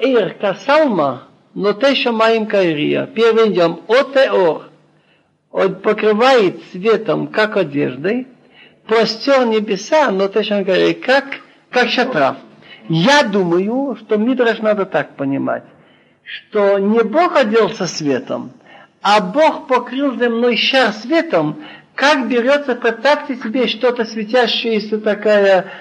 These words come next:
материя, и покрыли весь земной шар. Другими словами, после третьего дня, когда свет идёт у нас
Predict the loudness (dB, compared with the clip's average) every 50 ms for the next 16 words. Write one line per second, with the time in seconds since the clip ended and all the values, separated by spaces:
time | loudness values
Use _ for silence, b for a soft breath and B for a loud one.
0 | B B B -4 0 0 0 0 -2 -2 0 2 2 4 4 2 2 0 0 0
1 | 0 -2 -2 -2 -2 0 0 0 0 0 0 0 0 0 0 2 2 2 2 2
2 | 2 2 2 2 2 2 2 2 2 2 4 4 4 2 2 2 2 2 2 2
3 | 2 2 0 0 -4 -8 -10 -16 _ _ _ _ _ _ _ _ _ _ _ _
4 | _ _ -2 0 2 2 2 0 -2 -4 -4 -2 0 2 2 0 0 -4 -8 -14
5 | -20 _ _ _ _ _ _ _ _ _ _ _ _ _ _ -4 0 2 2 2
6 | 0 0 -2 0 0 2 0 0 0 -2 0 0 2 2 0 -2 -4 -8 b b
7 | b b b b b b b _ _ -2 0 0 2 2 2 2 2 2 2 -2
8 | -8 -8 -2 0 0 0 -2 -4 -6 -6 -6 -4 -2 -2 -2 -2 -2 -2 -4 -2
9 | 0 2 2 0 0